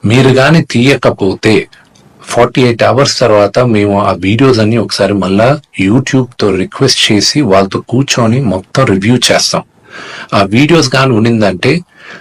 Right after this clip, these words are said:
మేము సైబర్ సెక్యూరిటీకి మేము కంప్లైంట్ చేస్తాం. And మీ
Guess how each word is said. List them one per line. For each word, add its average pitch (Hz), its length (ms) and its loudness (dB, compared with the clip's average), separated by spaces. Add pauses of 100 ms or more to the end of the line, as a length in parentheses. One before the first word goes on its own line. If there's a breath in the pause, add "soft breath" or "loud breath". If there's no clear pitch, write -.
(140 loud breath)
మేము 123 340 2
సైబర్ 123 420 0
సెక్యూరిటీకి - 880 -4 (200)
మేము 113 760 0
కంప్లైంట్ 98 580 -2
చేస్తాం. - 320 -4 (1600 loud breath)
And 101 160 -4 (720)
మీ 107 100 0